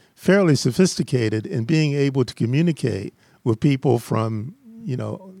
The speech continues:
at, at all levels, from all parts, now all parts of the world.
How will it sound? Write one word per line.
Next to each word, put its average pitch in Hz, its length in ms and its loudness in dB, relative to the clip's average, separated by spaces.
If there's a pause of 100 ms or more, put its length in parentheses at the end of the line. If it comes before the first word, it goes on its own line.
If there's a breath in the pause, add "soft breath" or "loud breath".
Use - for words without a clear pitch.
(120)
at, 135 200 -8
at 123 200 -6
all 147 260 6
levels, 135 440 4
from 120 180 -6
all 127 280 -2 (400)
parts, 127 360 -2 (300 soft breath)
now 156 300 4
all 123 200 4
parts 117 300 0
of 113 80 -8
the 104 60 -2
world. 104 420 -4